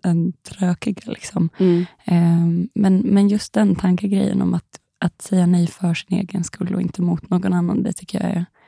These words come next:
Speaker 1: hjälper till att liksom,
Speaker 2: Ja,
Speaker 1: ja,
Speaker 2: verkligen. Minns du, liksom,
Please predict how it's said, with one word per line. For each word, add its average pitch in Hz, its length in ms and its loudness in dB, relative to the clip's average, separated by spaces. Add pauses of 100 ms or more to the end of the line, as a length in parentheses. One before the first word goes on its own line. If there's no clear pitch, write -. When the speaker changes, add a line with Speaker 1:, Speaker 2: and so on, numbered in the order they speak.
(280)
Speaker 1:
hjälper 180 360 -2
till - 480 -6
att - 180 -16
liksom, - 340 -6 (560)
Speaker 2:
Ja, 180 120 2
Speaker 1:
ja, 170 60 -2
Speaker 2:
verkligen. 175 640 -2 (760)
Minns 180 360 2
du, 165 260 2
liksom, 156 340 0